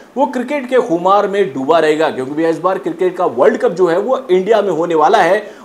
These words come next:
और भाई जब इंडिया में क्रिकेट का वर्ल्ड कप होगा तो क्या ऑडियंस इस फिल्म को सिनेमा घरों में देखने जाएगी? क्या इस फिल्म को क्रिकेट के इस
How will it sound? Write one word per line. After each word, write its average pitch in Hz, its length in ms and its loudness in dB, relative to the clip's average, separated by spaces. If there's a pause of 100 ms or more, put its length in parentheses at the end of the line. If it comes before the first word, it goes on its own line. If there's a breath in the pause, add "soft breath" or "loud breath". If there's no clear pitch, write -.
और 247 120 4
भाई 240 200 4
जब 254 320 0
इंडिया 185 300 4
में 214 180 0
क्रिकेट 202 360 0
का 202 80 0
वर्ल्ड 170 260 0
कप 165 220 -6
होगा 196 280 4
तो 196 160 -4
क्या 190 180 -2
ऑडियंस 208 640 2 (280)
इस 180 280 0
फिल्म 220 200 4
को 226 160 4
सिनेमा 190 460 -4
घरों 175 260 0
में 190 200 -2
देखने 147 280 -4
जाएगी? 175 420 -2 (360 loud breath)
क्या 156 120 4
इस 190 240 4
फिल्म 262 180 2
को 226 180 6
क्रिकेट 220 460 -2
के 240 120 4 (220)
इस - 240 -4